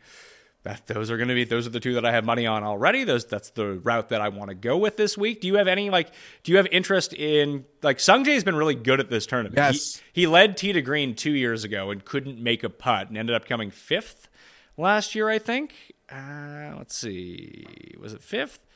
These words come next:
Speaker 1: Where are you at, Sung Jae? Oh, I, I moved, moved my sheet here. Where's Sung Jae? Sung Jae has played this tournament twice. He's come eighth and fifth. Like, someone like Tom Kim, I actually do have interest in it, twenty-seven to one. It just, it's,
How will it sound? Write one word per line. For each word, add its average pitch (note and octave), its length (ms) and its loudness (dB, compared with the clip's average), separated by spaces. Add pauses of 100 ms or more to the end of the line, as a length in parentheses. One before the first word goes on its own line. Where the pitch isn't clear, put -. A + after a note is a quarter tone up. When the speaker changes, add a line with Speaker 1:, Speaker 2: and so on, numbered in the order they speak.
(320)
Speaker 1:
Where F#3+ 80 -2
are - 20 2
you D#3+ 120 2
at, G2+ 120 -4
Sung F#2+ 300 -6
Jae? G2+ 240 -4 (100)
Oh, A2 60 -6
I, F#2 240 -6
I F#2+ 80 -8
moved, A#2 280 -6 (160)
moved F#3 220 2
my F3 80 2
sheet C#3 260 -4
here. F2 260 -12 (200)
Where's D3 240 -4
Sung F#2+ 240 -6
Jae? D#2+ 220 -10 (360)
Sung F3+ 240 0
Jae F#3+ 160 4
has F#3 100 2
played F3+ 220 0
this D#3+ 100 -4
tournament D#3+ 280 -2
twice. D3+ 220 0
He's D3+ 120 -6
come C#3 140 -4 (100)
eighth C#3 320 -2
and A#2 180 -6
fifth. G2+ 380 -2 (220)
Like, G3 100 2
someone D#4+ 180 6
like E4 120 4
Tom G#3+ 260 4
Kim, D#3+ 300 2
I A#2+ 120 6
actually C#3+ 440 6 (120)
do C#3+ 240 -4
have C3 220 2
interest B2+ 420 -6
in G3 120 -6
it, G#3 120 -12
twenty-seven B2+ 600 -8
to G3+ 80 -8
one. A3 320 -4 (420)
It D3+ 140 -2
just, E3 180 -4
it's, A#2+ 160 -4